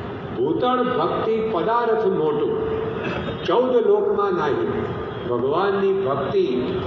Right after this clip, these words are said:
એ ખૂબ મોટું કાર્ય એ આપણે કરી રહ્યા છીએ,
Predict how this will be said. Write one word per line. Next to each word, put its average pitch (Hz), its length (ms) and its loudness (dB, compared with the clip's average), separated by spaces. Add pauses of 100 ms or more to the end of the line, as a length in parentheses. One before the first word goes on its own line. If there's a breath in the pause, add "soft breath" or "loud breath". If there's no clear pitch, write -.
(480)
એ 170 180 0
ખૂબ 220 440 0
મોટું 233 440 0
કાર્ય 170 380 0 (800)
એ 180 40 2
આપણે 185 380 0
કરી 175 320 2
રહ્યા 143 340 0
છીએ, 120 240 -2